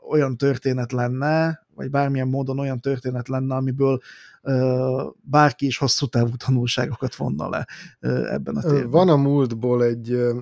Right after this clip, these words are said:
Speaker 2: nagyon hasonló történetem, egy párhuzam Vajdaságból,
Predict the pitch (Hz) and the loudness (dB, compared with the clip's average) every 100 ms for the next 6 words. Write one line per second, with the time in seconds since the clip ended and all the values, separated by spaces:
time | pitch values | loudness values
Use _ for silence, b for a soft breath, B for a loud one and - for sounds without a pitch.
0 | - 131 131 135 117 117 104 - 110 - | -8 -4 0 2 2 -2 -4 -6 -8 -6
1 | 113 110 110 107 - 127 113 127 120 110 | -6 -4 -4 -6 -4 -2 0 0 0 -2
2 | 139 143 139 - 107 107 - 113 110 117 | 0 0 0 -4 -10 -14 -6 -4 -2 -2
3 | 120 117 117 117 113 - 123 117 110 131 | -2 -2 -2 -2 -4 -4 -2 -2 -2 0
4 | 151 | 0